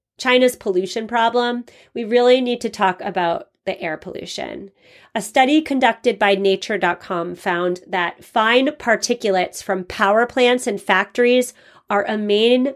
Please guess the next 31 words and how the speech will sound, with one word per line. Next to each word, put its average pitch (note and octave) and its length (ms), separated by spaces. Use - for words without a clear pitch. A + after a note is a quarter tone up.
component G#3 640
of G3 120
China's F#3+ 720
notorious, F#3+ 1040
and F#3+ 100
I G3+ 80
mean A3 200
notorious, F3+ 800
air F#3+ 220
pollution. E3+ 680
These B3+ 200
are C4+ 100
microscopic A3 920
bits G3 260
of A3 180
pollution. A#3+ 680
They G3+ 120
travel G3 480
deep G#3 260
into F3+ 300
lungs. B3 640
They've F#3 200
been F3+ 180
linked D#3+ 220
to F3 80
lung D#3+ 300
cancer A#3+ 560
and F3 220
stroke A3+ 600
and G3+ 120
other G3+ 440